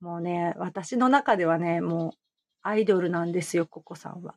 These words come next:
<laughs> 朝ね、ココさんの声聞くとね、ほんと元気出るんですよ、私もう爆笑で。うん。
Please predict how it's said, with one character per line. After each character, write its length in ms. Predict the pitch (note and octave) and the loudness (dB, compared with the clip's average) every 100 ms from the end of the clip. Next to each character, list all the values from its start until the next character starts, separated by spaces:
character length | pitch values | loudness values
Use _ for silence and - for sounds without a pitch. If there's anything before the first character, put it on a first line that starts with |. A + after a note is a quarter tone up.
| _ | _
<laughs> 1000 | A#3+ C#4 D#4 D#4 D#4 D#4+ D#4 D4+ D4 D4 _ _ _ - A4+ A#5 - - | 2 8 8 6 4 4 2 2 0 -2 _ _ _ -12 -6 -4 -4 -4
朝 260 | - C#4 A3 | -2 2 2
ね、 220 | G3 G3+ | 4 2
コ 160 | C#4 C#4+ | 2 2
コ 100 | D4+ | 2
さ 180 | C4+ A#3+ | 4 2
ん 60 | |
の 100 | G#3+ | 2
声 200 | A#3 B3 | 4 2
聞 160 | G#3 G#3 | 2 -6
く 80 | - | -2
と 100 | G#3 | 0
ね、 100 | G3+ | 2
ほ 140 | A#3+ | 4
ん 80 | C#4+ | 4
と 120 | D4+ | 4
元 220 | D4+ D4 | 6 4
気 120 | C4 | 4
出 120 | A#3+ A#3+ | 4 6
る 140 | A#3 | 6
ん 80 | A3 | 6
で 100 | A3 | 6
す 100 | A3 | 6
よ、 80 | G#3 | 2
私 360 | G3+ G#3 - | 2 -2 -6
も 400 | F#3+ G3+ G3+ G3+ E3+ | -2 0 2 2 2
う 40 | |
爆 240 | F3+ F#3+ - | -2 -2 2
笑 220 | A#3+ A#3+ | 4 6
で。 220 | A#3 - - _ _ | 6 2 -2 _ _
う 60 | A3+ | -2
ん。 600 | A3+ A3 A3 G#3+ A3+ | 2 4 4 4 2